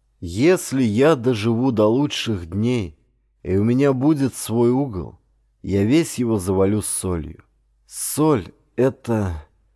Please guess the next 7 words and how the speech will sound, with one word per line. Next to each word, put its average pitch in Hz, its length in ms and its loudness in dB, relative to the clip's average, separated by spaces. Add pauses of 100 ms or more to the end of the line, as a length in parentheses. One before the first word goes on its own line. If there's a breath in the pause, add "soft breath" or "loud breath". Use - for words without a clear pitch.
(420)
Нет, 117 400 0 (440)
вы 127 180 2
не 139 180 4
знаете, 123 560 0
что - 540 -4
такое 117 420 0
соль. 85 460 -4